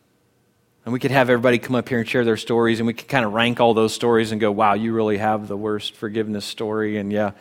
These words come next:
you're maybe exempt from that." In our own human minds, but God goes, "Nobody's exempt from this."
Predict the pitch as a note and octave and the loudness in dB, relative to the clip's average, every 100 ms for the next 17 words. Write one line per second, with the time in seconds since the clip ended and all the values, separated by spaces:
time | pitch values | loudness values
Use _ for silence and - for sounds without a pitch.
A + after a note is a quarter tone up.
0 | - A#2+ A2+ A2+ A2+ A2 G2+ G#2 G#2+ - | -8 -2 0 2 2 0 -2 -4 -8 -8
1 | F#2+ F#2+ G2 - - _ _ _ _ _ | -12 -10 -10 -12 -18 _ _ _ _ _
2 | _ _ _ _ _ _ _ _ _ _ | _ _ _ _ _ _ _ _ _ _
3 | _ - A2 A2 A2 G#2+ - B2+ A2+ G#2 | _ -4 0 2 2 -2 -2 -2 0 0
4 | G2+ G2 G2 - A2 A2+ A2 A2 G#2 B2 | -2 -4 -8 -8 -2 0 0 -2 -2 -4
5 | B2+ A2 F#2 G2+ F#2+ F#2+ - G2+ G#2 G#2 | -4 -4 -4 -8 -10 -12 -12 -12 -12 -14
6 | - | -20